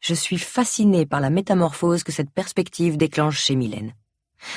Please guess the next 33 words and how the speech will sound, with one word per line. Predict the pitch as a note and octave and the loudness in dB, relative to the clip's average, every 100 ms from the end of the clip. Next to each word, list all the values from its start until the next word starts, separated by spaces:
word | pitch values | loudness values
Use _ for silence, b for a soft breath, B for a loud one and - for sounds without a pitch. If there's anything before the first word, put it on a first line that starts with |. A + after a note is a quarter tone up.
| B | B
Son | A3+ | 6
moral | A3 G3+ G3 G3 | 8 8 4 4
est | |
revenu. | F3+ E3 C#3 D3 - _ _ _ _ _ _ | 4 2 2 0 -4 _ _ _ _ _ _
C'est | - G#3+ | -2 2
peut-être | B3 A#3+ - | 4 2 0
ça | F3 D3 D3+ | 0 0 0
le | G#3+ | -2
secret | - F3 E3+ | -4 -6 -6
du | D#3 | -2
bonheur, | D#3 D3+ C#3+ D3+ C#3+ _ _ _ _ | 0 2 2 -2 -4 _ _ _ _
une | F3 D#3 | 4 4
porte | D#3+ E3+ - | 4 2 2
entr'ouverte | E3 D#3+ E3+ D3+ E3 F3 D#3 | -2 0 0 2 2 0 -8
qui | E3+ | -4
vous | D#3 | 2
laisse | D#3 D#3 | 2 0
croire | - D#3+ D#3 - | 2 2 2 -2
que | |
vous | D#3+ D3+ | -2 0
avez | C#3+ D3 | 0 -2
trouvé | - D3 D3+ | -2 0 2
un | D3 C#3 | 4 2
raccourci | D3 D3 D#3 - G#3 B B B B | -2 -4 -6 -4 -6 B B B B
capable | D#3+ D3 D#3+ D#3 D3 | 2 4 2 2 0
de | |
vous | D3+ | -2
conduire | D3 D3+ D#3 E3 | -2 0 4 2
directement | C#3+ D3 D3+ - D#3 D#3+ D#3+ | 2 0 -2 0 2 4 4
de | |
l'enfer | D#3+ C#3+ - D#3+ D#3+ | 4 2 2 2 4
au | D#3+ | 0
paradis. | E3 D#3+ D#3 E3+ | 0 -2 -2 -6